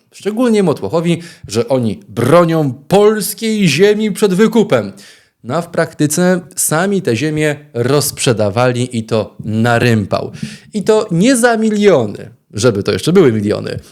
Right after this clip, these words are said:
tylko za jakiś ułamek jej wartości, tylko po to, by później jakaś, e, członkini lub członek partii, jakiś pociotek partyjny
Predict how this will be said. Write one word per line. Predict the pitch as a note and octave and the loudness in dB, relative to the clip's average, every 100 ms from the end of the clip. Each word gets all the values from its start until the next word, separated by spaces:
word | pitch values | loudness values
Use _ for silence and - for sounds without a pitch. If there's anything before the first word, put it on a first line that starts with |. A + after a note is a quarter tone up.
| _ | _
tylko | G3 G3 F#3 | -2 0 0
za | D3 | 0
jakiś | D#3+ D#3+ C3+ - | -2 -2 -4 -4
ułamek | C3 A#2+ A#2+ D#3 F3 E3 A2+ | 0 2 2 2 0 -2 -2
jej | A#2 G#2+ | -2 0
wartości, | G#2 - C3 C3+ - | -2 -2 -2 -2 -2
tylko | C3 A2+ - | -4 0 0
po | C3+ | 0
to, | C#3 A#2+ | -2 -2
by | G#2+ | -4
później | - C3+ A#2+ A2+ G#2+ | -2 -2 0 0 0
jakaś, | A2 G#2+ G#2 - A2+ | 0 -2 -4 -8 -4
e, | G2 F#2 F#2 F2 - - - G2 | -2 -2 -4 -8 -20 -14 -8 -4
członkini | - C#3 A2+ - A3+ G#3+ | 0 0 0 2 2 4
lub | C3 - | 2 0
członek | D#3+ D#3 A#2 | -2 -2 -2
partii, | - C#3+ D#3+ B2 | -2 -2 0 -4
jakiś | - A#2+ | -4 -8
pociotek | - F3+ - - F#3+ F#3+ A2+ - | 0 2 2 2 2 2 -4 -2
partyjny | G2+ G2+ B2+ C3 C3 | -6 -2 -2 2 0